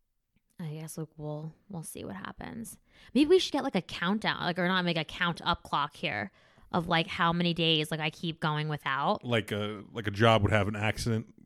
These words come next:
Speaker 1: Yes.
Speaker 2: log.
Speaker 1: Yes.
Speaker 2: Yeah, I, I like that. I think we should do that.
Speaker 1: That's hysterical. Yeah, like, however many days they've gone without an accident, that's
Speaker 2: Yeah.
Speaker 1: we, however many days we've gone without getting fucked.
Speaker 2: Perfect.
Speaker 1: So, yeah, it's been a while. Um, so, yeah, and that's, like, another thing, too, like,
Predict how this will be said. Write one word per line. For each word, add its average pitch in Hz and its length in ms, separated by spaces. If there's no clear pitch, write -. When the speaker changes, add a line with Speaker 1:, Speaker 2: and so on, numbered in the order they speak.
Speaker 1:
Yes. 214 320
Speaker 2:
log. 110 380
Speaker 1:
Yes. 359 500
Speaker 2:
Yeah, 113 440
I, 123 40
I - 40
like 127 220
that. 95 200
I 98 60
think 113 120
we 92 40
should 110 160
do 98 40
that. 95 220
Speaker 1:
That's 190 180
hysterical. 190 500
Yeah, 196 160
like, 165 120
however 175 340
many 185 220
days 170 260
they've 175 180
gone 165 180
without 165 220
an 160 100
accident, 202 520
that's 180 220
Speaker 2:
Yeah. 208 60
Speaker 1:
we, 196 60
however 190 440
many 196 160
days 180 200
we've 175 140
gone 160 240
without 156 300
getting 147 240
fucked. - 400
Speaker 2:
Perfect. 101 380
Speaker 1:
So, 160 640
yeah, 151 240
it's 147 100
been 160 140
a 151 40
while. 143 520
Um, 156 580
so, 175 240
yeah, 175 220
and 180 120
that's, 202 200
like, 254 180
another 175 320
thing, 165 220
too, 160 300
like, 147 280